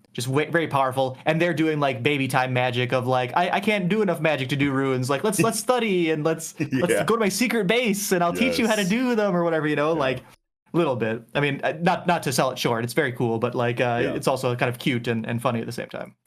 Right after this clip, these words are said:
Speaker 2: It's just great how, um, we have, like, this contrast that we always kind of knew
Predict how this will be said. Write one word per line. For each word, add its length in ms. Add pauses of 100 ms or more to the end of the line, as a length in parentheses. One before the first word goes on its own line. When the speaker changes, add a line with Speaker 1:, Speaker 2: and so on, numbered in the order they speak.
Speaker 2:
It's 140
just 260
great 400
how, 460
um, 220
we 120
have, 280
like, 160
this 120
contrast 600
that 80
we 100
always 340
kind 180
of 60
knew 540